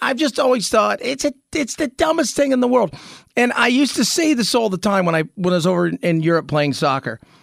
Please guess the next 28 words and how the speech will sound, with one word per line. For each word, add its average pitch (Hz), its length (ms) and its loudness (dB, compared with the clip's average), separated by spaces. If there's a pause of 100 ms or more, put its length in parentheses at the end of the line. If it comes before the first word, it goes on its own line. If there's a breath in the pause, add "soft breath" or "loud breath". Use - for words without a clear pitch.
(300 soft breath)
uh, 208 280 0
failingly, 220 680 2 (120)
gloriously 196 640 2
trying 185 360 0
to 147 120 -6 (120)
make 160 200 0
a, 160 140 0
a 156 160 2
living 156 340 2
at 131 140 0
it 131 80 -4
back 139 240 -2
in 127 80 0
the 123 40 -4
day. 123 320 -4 (520 loud breath)
Uh, 147 320 2
but 175 180 0
I 180 60 4
made 190 160 2
the 214 160 2
effort, - 340 0
right? 160 260 -2
You - 120 -2
know, 175 80 0
you 95 60 -2
gotta 170 180 -2
try 196 180 -2
that. - 220 -2